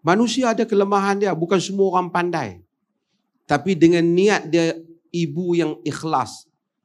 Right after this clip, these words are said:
nak anak yang baik, Allah Maha mengetahui niat itu. Dan dia tidak mensia-siakan niat seorang ibu. Maka sertailah niat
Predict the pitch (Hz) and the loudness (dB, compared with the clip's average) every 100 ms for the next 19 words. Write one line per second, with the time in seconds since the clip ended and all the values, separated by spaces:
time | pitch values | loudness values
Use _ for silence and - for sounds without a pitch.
0 | _ - 147 180 202 - - 165 165 180 | _ -10 -2 2 2 0 -6 -2 0 0
1 | - 156 143 139 135 143 147 - - _ | -4 -4 -4 -2 0 0 -2 -6 -14 _
2 | _ _ _ _ _ _ _ _ _ 139 | _ _ _ _ _ _ _ _ _ 0
3 | 151 165 139 135 135 135 139 135 131 127 | 2 2 2 0 0 0 0 -2 -2 -4
4 | 131 139 131 113 120 135 107 - 101 90 | -2 -2 -4 -4 -4 -4 -4 -8 -16 -18
5 | - _ _ _ _ _ _ _ _ _ | -20 _ _ _ _ _ _ _ _ _
6 | _ _ _ _ _ 127 151 151 208 208 | _ _ _ _ _ 2 2 4 2 2
7 | 220 208 214 196 - 233 214 - 233 220 | 0 0 0 0 -2 -2 -2 -4 -2 -2
8 | 214 196 165 117 - _ _ _ 156 165 | -2 -2 -4 -6 -16 _ _ _ -2 2
9 | 196 254 214 - - 180 170 147 135 107 | 4 4 2 -2 -4 0 0 -2 -6 -10
10 | - _ _ _ _ _ _ _ _ _ | -16 _ _ _ _ _ _ _ _ _
11 | _ _ _ _ - 165 220 - 208 214 | _ _ _ _ 0 2 2 2 -2 0
12 | 226 220 233 220 190 196 214 226 | -2 -2 -2 2 2 0 -2 -4